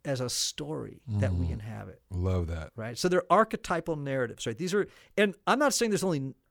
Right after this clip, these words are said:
Speaker 1: well, actually I am. I'm saying there are nine, roughly nine archetypal stories
Speaker 2: Mm-hmm.
Speaker 1: that people inhabit.
Speaker 2: Mm-hmm.
Speaker 1: Or, I mean, if I wanna be more generous, I'd say, well, I don't know how many stories there are, but these nine stories that people live in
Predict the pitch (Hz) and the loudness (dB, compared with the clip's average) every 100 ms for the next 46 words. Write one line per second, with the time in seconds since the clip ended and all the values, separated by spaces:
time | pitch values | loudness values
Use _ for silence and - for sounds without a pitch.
0 | - 285 311 - 269 226 139 214 - 233 | 2 4 4 2 2 2 0 0 2 4
1 | 196 165 147 165 185 196 196 - _ _ | 6 6 4 4 4 2 -2 -8 _ _
2 | _ _ 175 214 185 151 160 180 185 - | _ _ 2 4 4 2 4 4 2 -4
3 | _ 160 160 170 151 143 160 - 143 113 | _ 2 2 0 2 0 0 -2 -2 -2
4 | 107 123 98 101 101 - _ _ _ _ | -4 -4 -2 0 0 -2 _ _ _ _
5 | - _ 120 165 - - 196 170 165 139 | -20 _ 2 2 2 -2 -2 -2 -2 -2
6 | 143 139 107 - - - 92 107 113 _ | -4 -6 -8 -12 -10 -2 0 2 -2 _
7 | _ - 247 220 170 185 196 _ _ _ | _ 4 8 8 8 4 0 _ _ _
8 | _ _ 151 147 160 160 147 131 117 147 | _ _ -4 -2 0 0 -2 -4 -4 -2
9 | 180 131 120 131 117 143 123 120 117 - | 0 0 0 -4 -4 -6 -4 -4 -6 -8
10 | _ _ _ _ _ _ 135 127 127 190 | _ _ _ _ _ _ -14 -10 -2 4
11 | 180 156 156 131 120 120 113 131 120 117 | 4 4 4 2 0 -2 -4 0 0 0
12 | 120 117 117 117 151 123 220 254 190 190 | -2 -2 -2 2 2 4 2 2 2 2
13 | 190 190 - 190 170 135 123 - 147 - | 2 2 2 6 6 4 0 -4 -6 -6
14 | - 190 190 160 165 180 135 117 113 | -6 -2 0 2 4 4 2 -4 -6